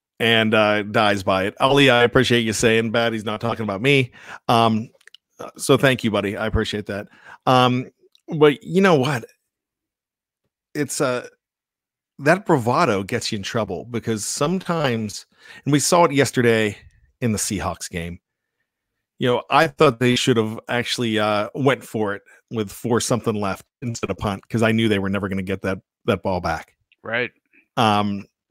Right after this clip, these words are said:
Speaker 1: so you have to pick and choose. I don't think that was the right time.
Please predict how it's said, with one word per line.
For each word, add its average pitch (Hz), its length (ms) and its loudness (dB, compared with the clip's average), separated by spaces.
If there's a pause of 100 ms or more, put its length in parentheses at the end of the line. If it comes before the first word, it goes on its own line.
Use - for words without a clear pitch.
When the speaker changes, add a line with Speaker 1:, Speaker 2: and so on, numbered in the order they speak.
(600)
Speaker 1:
so 117 560 4 (260)
you 127 240 2
have 131 340 0
to 117 100 0
pick 131 280 -4
and 104 140 -4
choose. 107 540 2 (300)
I 139 80 2
don't 143 140 4
think 131 160 -2
that 123 140 0
was 104 100 -8
the 107 100 -4
right 98 220 -6
time. 78 400 -10